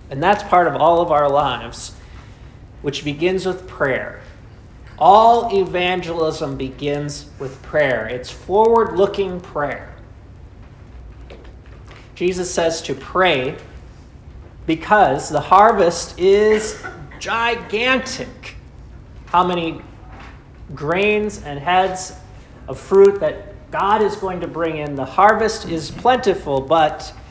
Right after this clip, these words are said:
the people who are gonna go out, who are going to do that hard work of foot soldiers,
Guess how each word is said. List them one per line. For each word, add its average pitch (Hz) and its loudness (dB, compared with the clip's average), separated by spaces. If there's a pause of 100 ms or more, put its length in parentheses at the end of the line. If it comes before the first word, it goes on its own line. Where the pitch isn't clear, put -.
(200)
the 147 -4
people 233 0
who 190 2
are 160 4
gonna 147 -6
go 131 -2
out, - -2 (1160)
who 170 -4
are 160 4
going 151 -2
to 139 -8
do 165 0
that 175 2
hard 175 2
work 185 4 (360)
of 131 -8
foot 185 -4
soldiers, 117 -10